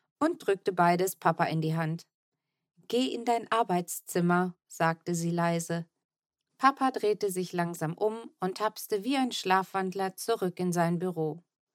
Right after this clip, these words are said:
Wir haben Mo dann fast wieder ganz sauber gekriegt.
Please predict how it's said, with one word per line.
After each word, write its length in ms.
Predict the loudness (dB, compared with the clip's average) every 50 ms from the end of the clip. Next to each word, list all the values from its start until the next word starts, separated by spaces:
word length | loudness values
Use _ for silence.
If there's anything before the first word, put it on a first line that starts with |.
| _ _ _ _ _ _ _ _ _ _ _ _ _ _ _ _
Wir 200 | _ 0 0 4
haben 220 | 2 2 2 2 0
Mo 240 | 2 2 4 4 4
dann 200 | 2 0 0 0
fast 360 | 0 0 0 0 0 -4 -6
wieder 240 | -6 0 2 2 2
ganz 280 | 2 0 -4 -4 -2 2
sauber 320 | 4 4 4 4 2 -2
gekriegt. 580 | -2 -6 -8 -8 -8 -8 -8 -8 _ _ _